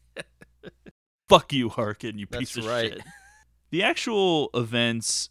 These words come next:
Speaker 1: finally get started, but honestly, who cares? They do this ski ballet, which both of us had never s-, seen or heard of outside of Hot Dog the Movie.
Speaker 2: It seems crazy that you'd be good at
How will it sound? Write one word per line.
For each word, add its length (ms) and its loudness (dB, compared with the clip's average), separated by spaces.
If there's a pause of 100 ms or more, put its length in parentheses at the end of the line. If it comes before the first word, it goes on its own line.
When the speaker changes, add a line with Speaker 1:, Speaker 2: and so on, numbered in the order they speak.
(400)
Speaker 1:
finally 440 -2
get 160 -4
started, 580 -4
but 160 -8
honestly, 640 -8 (120)
who 120 -10
cares? 500 -12
They 120 -8
do 220 -6
this 180 -6
ski 380 -10
ballet, 600 -4
which 460 -12
both 220 -8
of 140 -10
us 280 -12
had 200 -8
never 280 -2
s-, 140 -10 (140)
seen 340 -6
or 160 -2
heard 220 -2
of 160 -6
outside 400 -4
of 100 -10
Hot 220 -6
Dog 200 -12
the 80 -14
Movie. 500 -12 (600)
Speaker 2:
It 160 -4
seems 440 -10 (100)
crazy 380 -8
that 160 -8
you'd 200 -12
be 160 -10
good 300 -8
at 140 -8